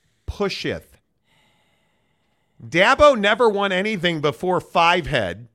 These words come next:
Deshaun was three and one in the college football playoff. Trevor was three and two.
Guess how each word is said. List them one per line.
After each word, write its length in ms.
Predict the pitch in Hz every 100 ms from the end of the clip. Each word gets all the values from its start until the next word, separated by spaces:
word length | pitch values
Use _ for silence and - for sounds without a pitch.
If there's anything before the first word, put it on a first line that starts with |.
| _ _ _ _ _ _ _ 156
Deshaun 500 | 156 - 220 247 233
was 200 | 196 -
three 300 | 196 220 214
and 120 | 190
one 160 | 196
in 100 | 190
the 80 | 175
college 400 | 180 185 180 156
football 360 | - 180 170 139
playoff. 640 | - 175 170 123 117 -
Trevor 380 | - 180 190 196
was 200 | 156 -
three 300 | 175 170 147
and 140 | 127
two. 460 | - 180 147 113